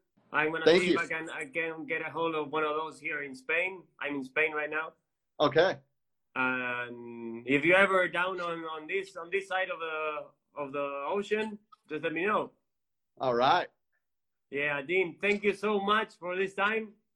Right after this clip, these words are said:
Speaker 1: It's been eye-opening, pho-, phone opening too.
Speaker 2: <laughs>
Speaker 1: And,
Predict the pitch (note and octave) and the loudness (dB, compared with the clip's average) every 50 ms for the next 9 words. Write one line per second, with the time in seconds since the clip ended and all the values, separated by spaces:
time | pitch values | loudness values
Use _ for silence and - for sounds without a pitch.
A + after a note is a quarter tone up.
0 | _ _ _ _ _ _ - D3+ C#3+ D3 C#3+ E3 E3+ E3+ E3+ E3+ E3 D#3+ D#3+ D#3 | _ _ _ _ _ _ -14 -14 -14 -6 -2 2 2 4 4 2 2 0 0 -2
1 | D#3 D3+ D3+ D3 C#3+ C3+ B2+ B2+ - _ _ _ _ _ _ - C3+ D#3+ F3 F3+ | -2 -2 -2 -2 -2 -6 -8 -10 -12 _ _ _ _ _ _ 0 2 2 4 4
2 | F#3+ G3+ G3 - G3 G3 G3 G3+ G3+ G#3+ G#3+ G3 - _ _ _ _ _ _ _ | 2 0 0 -2 -4 -2 0 0 0 0 -2 -6 -10 _ _ _ _ _ _ _
3 | _ F3 F#3 G3 G3+ - - - - G3 G#3 G#3 G#3 G#3 F#3 G3+ A3 G#3 - G3+ | _ -2 -2 -2 -2 -4 -8 -6 -2 2 4 4 4 4 2 0 0 0 0 0
4 | G3+ G#3 G#3 G#3 G#3+ A3 G#3 - A3+ G#3+ A3 A3 A3 - - - - G3 - D3 | 2 4 4 2 2 0 -4 -2 0 2 2 0 -2 -6 -10 -6 -4 -2 -2 2
5 | - A3 G3 G3+ - - G#3 G#3 - G#3 G3+ G3+ - G3+ G3 - - F#3 - - | 4 4 4 4 4 2 2 4 4 2 0 4 4 2 2 2 0 -4 -4 -4
6 | - - - - - D3+ D#3+ D#3 D#3 D#3 D#3 D#3 D#3 D3+ D3 D3 D3 D3 C#3+ | -4 -4 -4 -4 -2 -2 -2 -2 -2 -2 -2 -2 -4 -6 -8 -10 -10 -10 -12